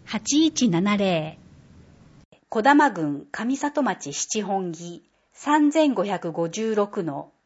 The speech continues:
四の百二。生協介護センター児玉、零四九五三五三二七一。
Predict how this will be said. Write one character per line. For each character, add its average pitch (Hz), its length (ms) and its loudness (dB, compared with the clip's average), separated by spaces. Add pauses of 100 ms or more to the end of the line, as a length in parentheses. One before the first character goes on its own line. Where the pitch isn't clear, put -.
四 208 400 0
の 143 320 -6
百 185 320 -8
二。 180 320 -6 (760)
生 339 320 -2
協 180 260 0
介 226 260 2
護 254 120 2
セ 247 200 -4
ン 175 160 -6
タ 156 280 -2
ー - 60 -12
児 254 80 2
玉、 165 340 -4 (600)
零 302 280 2
四 294 280 2
九 175 260 -8
五 160 460 0
三 247 400 -4
五 190 420 2
三 285 480 2
二 277 240 4
七 170 280 -2
一。 180 500 -8